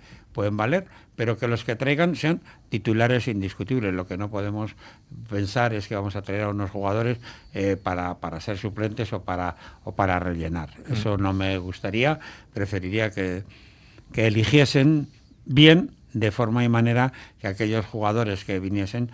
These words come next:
Speaker 1: fuesen titulares indiscutibles, pues un poco lo que creo que ha ocurrido, eh, este año con los fichajes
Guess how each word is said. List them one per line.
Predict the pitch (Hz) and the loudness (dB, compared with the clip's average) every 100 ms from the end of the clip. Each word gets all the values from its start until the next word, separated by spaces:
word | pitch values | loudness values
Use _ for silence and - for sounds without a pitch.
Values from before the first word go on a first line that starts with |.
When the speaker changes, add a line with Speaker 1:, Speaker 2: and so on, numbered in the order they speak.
| - - | -12 -10
Speaker 1:
fuesen | 113 104 113 | -6 -2 -2
titulares | 104 95 101 110 110 101 | -4 -6 -4 -2 -2 -4
indiscutibles, | 104 98 95 104 90 117 123 156 - - - | -8 -8 -10 -8 -4 -2 -2 -6 -10 -20 -8
pues | 107 - | -6 -4
un | 127 | -4
poco | 117 120 143 135 | -2 0 4 6
lo | 117 98 | 6 2
que | 104 98 92 | 0 0 0
creo | 123 110 98 | 2 2 2
que | 95 90 90 | 0 2 4
ha | 98 | 4
ocurrido, | 98 101 95 98 98 92 - - - - | 2 0 -4 -2 -2 -4 -8 -20 -20 -6
eh, | 110 107 107 | 0 0 0
este | - 117 | 0 0
año | 107 113 117 | 2 0 -2
con | 110 95 92 | -4 -4 -4
los | 92 | -6
fichajes | 104 95 104 - 110 98 | -8 -6 -6 -4 -6 -6